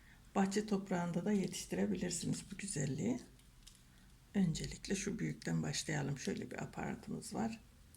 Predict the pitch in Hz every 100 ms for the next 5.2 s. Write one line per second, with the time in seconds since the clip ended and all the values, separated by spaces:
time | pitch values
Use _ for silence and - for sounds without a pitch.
0 | - - - - - - 147 143 147 180
1 | 190 156 143 151 175 190 - - - -
2 | - - - - - - - - - -
3 | - - - - - - - - - -
4 | - - - - - 156 143 143 - 165
5 | 190